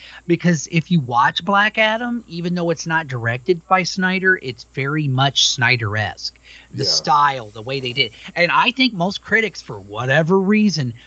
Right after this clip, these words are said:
Speaker 1: fucking hate Zack Snyder. I almost get the feeling that, because,
Speaker 2: What, who
Speaker 1: but then
Speaker 2: did
Speaker 1: I
Speaker 2: he
Speaker 1: wonder
Speaker 2: piss
Speaker 1: about that.
Speaker 2: off?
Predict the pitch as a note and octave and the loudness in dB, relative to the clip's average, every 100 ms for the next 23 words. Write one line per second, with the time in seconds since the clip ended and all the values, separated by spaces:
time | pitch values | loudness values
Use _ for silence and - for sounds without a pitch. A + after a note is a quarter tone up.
0 | _ _ - - E3 C#3 - D#3+ D#3+ D3 | _ _ -20 -4 0 0 -2 -6 -4 -2
1 | E3 F3 E3 - C3+ B2 - D#3+ C#3 G#2 | 2 2 0 -2 0 0 0 -8 -8 -10
2 | - - - F3 B3 F4 F#4+ - A3+ - | -14 -10 0 2 2 0 -2 0 -2 -2
3 | - G3 F#3+ F#3+ F3 D#3 _ - - F3+ | -4 0 0 0 -2 -4 _ -20 -12 -2
4 | G#3+ - - - B3 B3 D#4+ D#4 G3+ E4 | 0 -2 -8 -2 0 2 0 0 2 0
5 | D#4+ - - - - C3 - - | 2 0 2 0 -2 -8 -14 -20